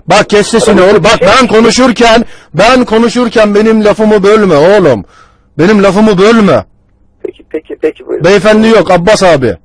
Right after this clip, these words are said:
Speaker 1: Bu saatten sonra bu.
Speaker 2: Peki Abbas abi, peki abi. Buyur abi.
Speaker 1: Şimdi bana anlat.
Speaker 2: Şimdi abi, e, geçenlerde bir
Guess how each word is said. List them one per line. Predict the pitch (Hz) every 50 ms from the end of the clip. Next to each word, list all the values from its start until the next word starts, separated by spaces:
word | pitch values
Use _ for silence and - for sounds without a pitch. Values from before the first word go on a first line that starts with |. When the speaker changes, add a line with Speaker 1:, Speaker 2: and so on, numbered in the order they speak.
| _ -
Speaker 1:
Bu | 135 131
saatten | - 175 170 165 - 202 185 180
sonra | - 180 170 185 190 175
bu. | 175 143 107 -
Speaker 2:
Peki | - 330 - - 135
Abbas | - - - - - -
abi, | 92 90 - _ -
peki | 427 381 - 98
abi. | 90 85 - _ _ _ - -
Buyur | 403 359 -
abi. | 95 78 - _ _ _ _ _ _ _ _
Speaker 1:
Şimdi | - 151 160 165 160
bana | 165 160 160 156
anlat. | 147 139 131 110 - - - - - _ _ _ _ _ _ _ _ _ _ _ _ _ _ _ _ _
Speaker 2:
Şimdi | - 139 135 117
abi, | 107 139 170 147
e, | 107 - - - 101 95 95 92 90 82 76 -
geçenlerde | 135 139 - 165 151 151 156 151 151 151 160
bir | 151